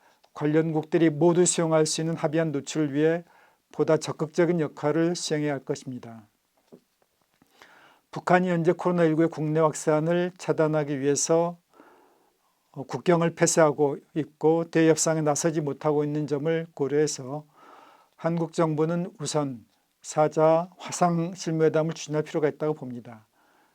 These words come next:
그리고 한국의 코로나 일구 백신 접종이 성공적으로 이루어지고 여력이 생기면 북한의 백신과 치료제를 제공하면서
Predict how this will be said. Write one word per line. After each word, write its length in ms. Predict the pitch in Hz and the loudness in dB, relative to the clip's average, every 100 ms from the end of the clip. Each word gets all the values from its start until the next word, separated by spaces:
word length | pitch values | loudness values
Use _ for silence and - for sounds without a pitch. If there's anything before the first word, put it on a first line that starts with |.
| _ | _
그리고 300 | - 147 147 | -6 0 2
한국의 480 | 151 165 160 156 165 | 0 0 -2 0 0
코로나 340 | 165 175 170 160 | 0 0 2 2
일구 540 | 151 139 170 175 180 _ _ _ | 2 0 2 2 -2 _ _ _
백신 380 | - 156 170 170 | -4 -2 0 0
접종이 480 | 151 156 160 160 170 | 0 0 2 2 0
성공적으로 680 | - 165 165 165 156 151 160 | -2 0 0 2 2 2 0
이루어지고 680 | 151 143 156 151 131 160 175 156 | 0 0 -2 -2 -2 0 0 0
여력이 360 | 151 156 156 | 4 4 2
생기면 600 | 160 135 131 139 127 113 - _ _ _ _ _ _ | 0 -6 -6 -6 -8 -12 -18 _ _ _ _ _ _
북한의 420 | - 147 165 156 156 | -12 0 2 2 0
백신과 440 | 156 - 165 165 | -2 -2 2 2
치료제를 440 | 165 175 160 170 | 2 2 4 2
제공하면서 920 | 165 143 151 147 147 139 165 165 175 | 0 -2 -2 -2 -2 -2 0 -2 -4